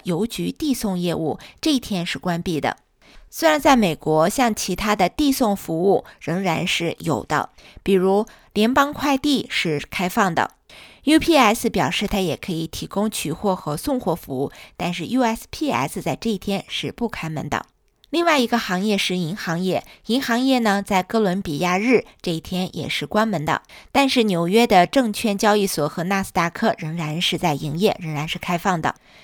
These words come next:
还有一个行业呢，就是政府办公室，还有一些学校，在这一天都是关闭和放假的。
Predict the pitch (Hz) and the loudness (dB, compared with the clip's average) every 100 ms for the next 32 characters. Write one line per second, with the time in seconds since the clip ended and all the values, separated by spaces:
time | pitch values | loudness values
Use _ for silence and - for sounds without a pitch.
0 | - - 330 285 226 262 - 196 220 208 | -6 4 6 6 4 0 0 -2 -2 0
1 | 185 180 165 160 240 220 160 196 202 233 | -2 -2 -4 -4 -4 -4 -2 -2 -2 -2
2 | 240 233 151 180 165 180 185 - 175 - | 0 0 0 0 -4 -4 -6 -4 -4 2
3 | 196 - - 151 175 170 165 190 190 190 | 2 2 -4 -6 -6 -6 -6 -4 -4 -4
4 | 190 190 196 - - 139 - 170 170 202 | -4 -4 -8 -10 -8 -8 -4 -4 -2 -2
5 | 170 - | 0 -4